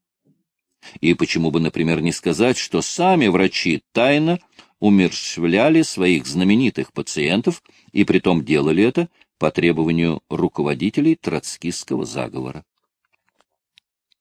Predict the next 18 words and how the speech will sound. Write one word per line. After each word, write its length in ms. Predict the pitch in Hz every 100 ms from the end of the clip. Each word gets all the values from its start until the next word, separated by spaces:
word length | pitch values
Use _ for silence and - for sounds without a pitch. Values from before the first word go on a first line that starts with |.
| _ _ _ -
Такова 520 | 104 - 98 85 73
была 280 | 71 69 67
та 300 | - 73 67
коварная 580 | 71 69 69 58 60 58
уловка, 560 | 58 87 120 - - _ - _
к 120 | -
которой 400 | 85 - 90 78
прибег 680 | - - 71 76 87 - - -
Сталин. 640 | - - - 60 55 53 _ _ _ _ _ _ _ -
Куйбышева, 560 | 113 101 73 - 69
Минжинского 800 | 73 80 71 107 92 - 80 76
и 240 | - 78 71
Горького 560 | 95 117 - 113 113 - _ _
лечили 500 | - 104 - 123 120
трое 720 | - 120 110 127 131 127 -
известных 580 | 95 90 113 - 104 98
врачей. 520 | 87 95 - 85 - - _ _ _ _ _ _
Шестидесятишестилетний 1700 | - 123 - 147 131 113 - 110 113 - 110 104 98 - 82 69